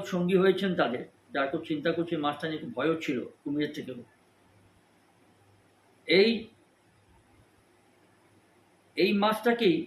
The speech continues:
রান্না করে তাদের প্লেটে হয়েছিল খাদ্য হিসেবে, প্লেটে এসেছিল খাদ্য হিসেবে, তারা খেয়েছিল রান্না করে। তাছাড়া আমাজনের বিশেষ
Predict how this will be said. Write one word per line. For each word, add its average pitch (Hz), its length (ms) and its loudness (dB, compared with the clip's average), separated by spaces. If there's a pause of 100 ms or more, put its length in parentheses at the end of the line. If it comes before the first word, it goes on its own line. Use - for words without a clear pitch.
(140)
রান্না 170 300 2
করে 202 200 -2
তাদের 175 220 0
প্লেটে 170 300 2
হয়েছিল 175 260 6 (100)
খাদ্য 147 180 0 (100)
হিসেবে, 143 240 -2 (160)
প্লেটে 156 280 0 (1300)
এসেছিল 147 360 -2 (760)
খাদ্য - 260 -6 (140)
হিসেবে, - 260 -8 (580)
তারা 135 220 -2
খেয়েছিল 165 380 2 (540)
রান্না 135 300 -2
করে। 120 140 -16 (1500)
তাছাড়া 175 380 4 (2000)
আমাজনের 196 560 6 (120)
বিশেষ 233 240 6